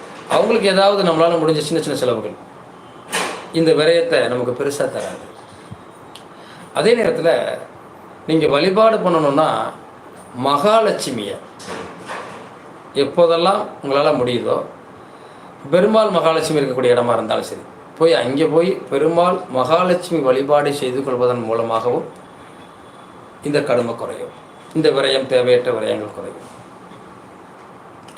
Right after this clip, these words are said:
மல்லிகைப்பூ வாங்கி கொடுக்கறது, துளசி வாங்கி கொடுக்கறது, இந்த வழிபாடு பண்ணிக்கலாம். இந்த ஏழாம் இடத்துல வரக்கூடிய பிரச்சனையை, விரயத்தை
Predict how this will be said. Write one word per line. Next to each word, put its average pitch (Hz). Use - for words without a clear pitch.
மல்லிகைப்பூ 160
வாங்கி 127
கொடுக்கறது, 104
துளசி 160
வாங்கி 123
கொடுக்கறது, 107
இந்த 156
வழிபாடு 139
பண்ணிக்கலாம். 107
இந்த 123
ஏழாம் 135
இடத்துல 123
வரக்கூடிய 117
பிரச்சனையை, 127
விரயத்தை 143